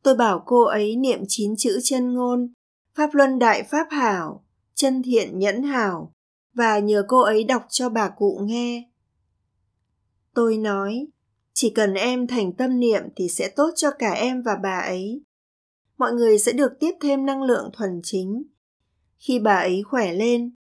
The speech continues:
em cũng đỡ nhọc sức hơn khi chăm sóc bà ấy." Cô giúp việc rất vui mừng và liên tục nói lời cảm ơn. Câu chuyện thứ ba, khuyên tam thoái cho người đứng chờ đèn hiệu giao thông trên đường.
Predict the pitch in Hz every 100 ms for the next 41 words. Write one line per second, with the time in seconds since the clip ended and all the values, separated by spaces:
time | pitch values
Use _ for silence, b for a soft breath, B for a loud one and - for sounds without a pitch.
0 | _ _ 233 247 240 233 233 233 240 285
1 | 214 - 320 311 269 262 254 262 262 262
2 | 262 311 311 233 185 165 180 185 226 294
3 | _ _ _ _ _ _ _ _ _ _
4 | 254 247 302 320 285 220 190 294 302 269
5 | 247 226 208 180 170 _ - 247 220 233
6 | 277 196 233 - 196 214 254 208 - 202
7 | 180 160 233 240 240 - _ _ _ _
8 | _ _ _ _ _ _ _ _ _ _
9 | _ _ _ - 262 247 240 190 175 196
10 | 202 233 240 233 - _ _ _ _ _
11 | _ _ - 277 262 262 254 254 214 214
12 | - 269 247 214 175 185 202 262 208 190
13 | 185 185 196 - 247 247 240 247 240 -
14 | 247 233 208 196 175